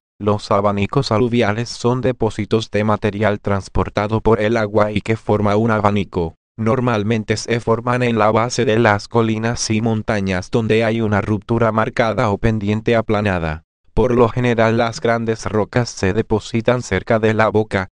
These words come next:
cerca de las montañas, y las piedras pequeñas a mayores distancias. Los abanicos aluviales se forman como resultado de fuertes aguaceros del desierto,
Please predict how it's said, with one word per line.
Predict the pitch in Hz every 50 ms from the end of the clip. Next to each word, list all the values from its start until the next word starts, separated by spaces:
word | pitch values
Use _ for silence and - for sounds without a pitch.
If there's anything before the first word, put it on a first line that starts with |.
| _ _
cerca | - - - 110 110 110 - 113 110 107
de | 110 110 120
las | 117 104 101 104 -
montañas, | 107 104 101 98 - - 110 104 95 95 95 90 90 - - _ _ _ -
y | 101 98 95
las | 107 110 113 -
piedras | - - 117 113 107 113 113 110 - -
pequeñas | - 101 - - 110 107 104 98 95 90 90 - -
a | 98 110
mayores | 113 113 104 101 101 101 98 101 95 -
distancias. | - 87 - - - - 92 87 - - 110 92 80 87 - - - - - _ _ _
Los | - 104 104 104 101 - -
abanicos | 104 101 101 101 101 101 98 - - 139 - -
aluviales | 110 107 123 113 120 120 107 101 104 117 120 -
se | - - 117 120
forman | 113 - 120 117 117 123 127 120 120 107
como | - - 107 101 98 95
resultado | - 110 107 - - 117 110 101 - 117 117 123 113 117
de | 113 107 101 101
fuertes | - - 113 110 101 95 - - 95 - -
aguaceros | 113 104 107 110 107 - - 104 101 104 104 98 -
del | - 104 113 110 110
desierto, | 101 92 - - 117 117 120 110 - 101 90 85